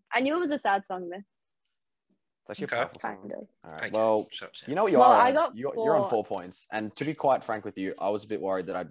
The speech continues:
Speaker 2: made it. Didn't think you were gonna get it. Anyway, the other two
Speaker 1: Okay.
Speaker 2: songs for people who were listening that I was gonna put in there was, um, "Marry" is it "Marry"? No.
Speaker 3: Marry You.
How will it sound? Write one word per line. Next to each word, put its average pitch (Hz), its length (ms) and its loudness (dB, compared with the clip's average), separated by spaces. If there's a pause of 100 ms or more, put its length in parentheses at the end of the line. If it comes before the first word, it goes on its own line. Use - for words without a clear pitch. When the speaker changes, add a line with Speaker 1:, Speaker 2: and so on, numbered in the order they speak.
(140)
Speaker 2:
made 85 220 -12
it. 82 120 -10 (280)
Didn't 90 140 -14
think 82 140 -16
you 76 80 -16
were 76 60 -16
gonna 65 120 -16
get 65 80 -12
it. - 80 -18
Anyway, 101 220 -6 (340)
the 123 80 2
other 151 160 6
two 165 200 2
Speaker 1:
Okay. 135 60 0
Speaker 2:
songs 123 400 -2
for 117 120 -14
people 123 340 -4
who 113 100 -2
were 107 100 2
listening 104 460 -4 (300)
that - 80 -2
I 110 60 4
was 110 140 4
gonna 117 220 0
put 113 180 -6
in 104 100 -6
there 101 260 -8 (480)
was, 110 220 0
um, 101 480 0 (1120)
"Marry" 135 800 0 (240)
is 107 60 -20
it - 60 -16
"Marry"? 117 240 -16 (120)
No. 101 100 -16
Speaker 3:
Marry 90 260 0
You. 85 260 -4